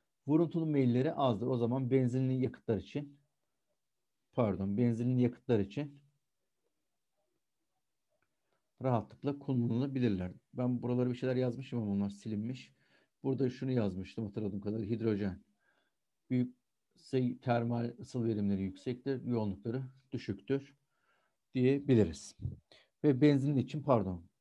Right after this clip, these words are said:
kullanılabilirler. Bu çarpı değil, okey olarak değiştiriyorum. Kullanılabilirler. Ve bir arada çatal yapısı olduğu için, düz yapısı olmadığı için daha zor,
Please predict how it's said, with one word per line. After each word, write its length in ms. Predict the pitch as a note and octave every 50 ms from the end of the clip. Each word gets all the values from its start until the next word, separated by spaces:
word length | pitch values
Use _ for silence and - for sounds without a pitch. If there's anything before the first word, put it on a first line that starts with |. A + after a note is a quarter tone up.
| _ _ _
kullanılabilirler. 960 | - - D3 B2+ B2 A#2 A2+ A#2 B2+ C#3+ C#3+ C3 B2+ A2+ G#2+ F#2+ F#2 F#2 F2+ - -
Bu 220 | A2 A2 G#2+ - - _ _ _
çarpı 420 | - - A#2+ A2+ - - A#2+ G2+ G#2
değil, 260 | A2 A#2+ B2+ B2+ - _
okey 320 | - - - - A#2 G#2
olarak 320 | G2 F#2 A2 A#2+ A#2+ -
değiştiriyorum. 540 | - A2 - - - A2 A2 A2 C3 C3 B2+ - _
Kullanılabilirler. 920 | - - B2+ A2+ G#2+ G#2+ G#2+ A#2 C3+ C3+ B2 A2+ G#2+ F#2+ E2+ E2 D#2 - _ _ _ - - _ _ _ _
Ve 220 | C#3 D3 D3 - - - -
bir 260 | C3+ C#3 D#3 D#3 D#3 -
arada 320 | D#3+ D3 C3+ C3+ D3 C#3+
çatal 340 | - - C#3+ C3+ C#3 C3+ C3+
yapısı 280 | C3+ B2+ B2+ - - C3+
olduğu 140 | A#2+ A2
için, 220 | G2+ - B2 A2 G2+
düz 140 | A#2+ A#2 A#2
yapısı 260 | C3 B2+ - - C3+
olmadığı 280 | B2+ A#2+ A2 G2 F#2
için 280 | G2 G2 - D3+ D3 C3
daha 240 | C3 C3 C3 A#2 G2+
zor, 340 | F#2+ G#2+ G2+ F#2+ F2+ -